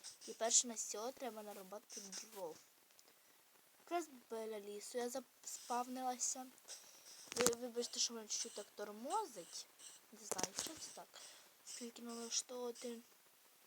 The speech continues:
нічого не виходить. Але там все по барабану. Зараз ми просто зарубуємо наше дерево. Отако.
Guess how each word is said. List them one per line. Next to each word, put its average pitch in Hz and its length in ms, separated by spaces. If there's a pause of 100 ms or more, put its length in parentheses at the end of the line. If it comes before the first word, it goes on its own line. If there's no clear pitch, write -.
(500)
нічого 233 260
не 226 80
виходить. 233 760 (520)
Але 359 240
там 330 320
все - 220 (760)
по 180 160
барабану. 175 760 (1500)
Зараз 285 380
ми 226 100
просто - 1900 (120)
зарубуємо 220 800 (600)
наше 220 300
дерево. 190 580 (1500)
Отако. 220 1300